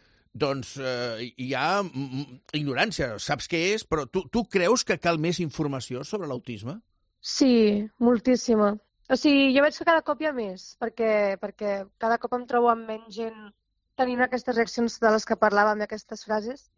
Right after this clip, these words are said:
Speaker 1: Sí.
Speaker 2: Em, i també veig gent més informada. Però sí, cal, cal fer molta feina encara.
Speaker 1: La darrera pregunta que et faig és, eh, això ha significat o, a-, alguna barrera pels teus estudis, per, per buscar feina, per, per trobar, jo què sé, una parella, relacions socials o no?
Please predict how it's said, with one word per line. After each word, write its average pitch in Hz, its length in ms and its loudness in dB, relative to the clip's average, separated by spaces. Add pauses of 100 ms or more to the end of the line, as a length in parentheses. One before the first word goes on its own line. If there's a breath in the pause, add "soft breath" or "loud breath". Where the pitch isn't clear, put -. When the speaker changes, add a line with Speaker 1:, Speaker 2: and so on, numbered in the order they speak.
Speaker 1:
Sí. 123 220 -8 (160)
Speaker 2:
Em, 269 260 0 (260)
i 247 140 -12
també 240 240 2
veig 220 180 0
gent 220 220 -2
més 226 160 0
informada. 208 540 0 (240)
Però 247 260 2
sí, 214 300 -4 (180)
cal, 202 720 0
cal 220 180 -2
fer 226 140 -10
molta 226 320 -6
feina 202 320 -6
encara. 185 300 -8 (560 loud breath)
Speaker 1:
La 135 100 0
darrera 190 160 0
pregunta 220 180 0
que 185 120 -6
et - 40 -16
faig 202 220 -2
és, 175 180 -4
eh, 160 380 2
això 175 300 -2
ha 247 40 -4
significat 190 760 -6 (100)
o, 147 400 -2
a-, 143 160 -4
alguna 156 420 -4
barrera 165 300 -2
pels 147 180 -6
teus 160 220 -4
estudis, 147 800 -4
per, 135 400 0
per 135 160 -4
buscar 120 320 -8
feina, 147 480 -4
per, 139 320 -2
per 131 320 0
trobar, 143 420 0
jo 135 140 -10
què 113 80 -10
sé, 131 80 -10
una 117 320 -10
parella, 135 480 -4
relacions 131 320 -8
socials 113 420 -10
o 196 80 -8
no? 87 200 -16